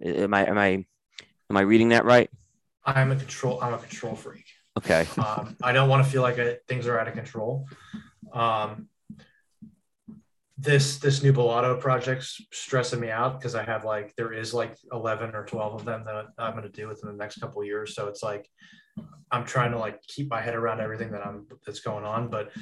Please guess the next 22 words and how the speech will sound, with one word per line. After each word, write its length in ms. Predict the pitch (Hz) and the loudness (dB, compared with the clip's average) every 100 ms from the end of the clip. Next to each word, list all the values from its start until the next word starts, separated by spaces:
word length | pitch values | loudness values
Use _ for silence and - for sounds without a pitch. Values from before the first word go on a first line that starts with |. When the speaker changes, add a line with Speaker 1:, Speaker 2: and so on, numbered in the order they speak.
| - - _ _ - | -16 -20 _ _ -2
Speaker 2:
uh, 200 | 123 - | 0 2
yeah, 160 | 139 139 | 4 6
the, 160 | 139 | 4
the 300 | 139 135 139 | 2 2 4
La 120 | 131 | 4
Barba, 680 | 123 120 131 135 131 123 123 - - - - | 2 2 2 4 2 0 -6 -6 0 0 -2
uh, 340 | 117 113 113 - _ 135 | -8 -8 -8 -14 _ -4
growth 560 | 135 139 131 135 - - _ _ _ - | 4 6 6 4 -2 -16 _ _ _ -8
was 180 | 135 - | -6 -4
meant 140 | 127 123 | -6 -6
to 60 | |
be 120 | 117 | -4
organic 520 | 117 104 113 110 110 117 | -4 -4 -8 -8 -6 -8
and 80 | |
it 80 | 110 | -10
was 160 | 107 110 | -10 -12
meant 220 | 110 104 | -10 -10
to 100 | 107 | -12
sustain 440 | 104 - - 113 | -14 -14 -10 -10
itself 300 | 107 - 110 - | -10 -8 -10 -8
so 140 | 113 | -10
that 240 | 107 110 | -8 -10